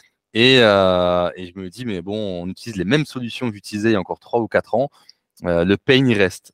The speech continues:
Et, euh, et donc, quand, quand j'arrête, euh, de travailler pour Skippers, euh, je fais mes douze mois, et je décide de partir. Et là, je fais de l'accompagnement de C E O de boîte et je suis, je deviens board member, business angel. Et je me rends compte que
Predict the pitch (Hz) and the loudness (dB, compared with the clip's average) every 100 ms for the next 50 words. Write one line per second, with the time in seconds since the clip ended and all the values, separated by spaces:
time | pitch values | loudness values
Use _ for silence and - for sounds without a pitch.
0 | _ 95 90 87 85 80 80 80 76 87 | _ -6 -4 0 0 0 -2 -2 -4 -6
1 | 113 - 101 92 90 95 87 120 117 123 | -6 -6 -6 -6 -8 -10 -2 0 4 2
2 | 131 - - 98 92 95 - 104 110 - | 0 -6 -10 -6 -6 -6 0 2 2 -4
3 | 92 - - 123 143 135 117 95 90 87 | -16 -16 -6 0 0 0 -2 -4 -6 -8
4 | - 98 95 110 101 117 120 143 - _ | -8 -6 -6 -10 -6 0 2 2 0 _
5 | _ - 90 - 110 - 127 117 - 98 | _ -14 -12 -6 -6 -6 -4 -2 0 0
6 | - 147 165 - - - _ _ _ 107 | -2 -4 -4 -6 -20 -20 _ _ _ -2
7 | 104 123 151 120 110 95 123 110 - 104 | 4 4 4 2 -4 -4 0 -2 -2 -6
8 | 107 113 110 117 107 92 - 107 101 104 | -4 -2 -4 -4 -6 -8 -10 -12 -6 -4
9 | 98 92 104 113 - 90 92 90 90 87 | -4 -4 2 2 0 -14 -14 -8 -8 -6
10 | 90 87 87 90 95 95 92 90 90 87 | -8 -6 -6 -6 -6 -2 -4 -4 -12 -8
11 | 90 92 120 123 _ _ _ _ 107 92 | -4 0 2 0 _ _ _ _ -6 -2
12 | 107 90 92 - 135 131 - 90 | -2 -2 -4 -2 -2 -2 -4 -6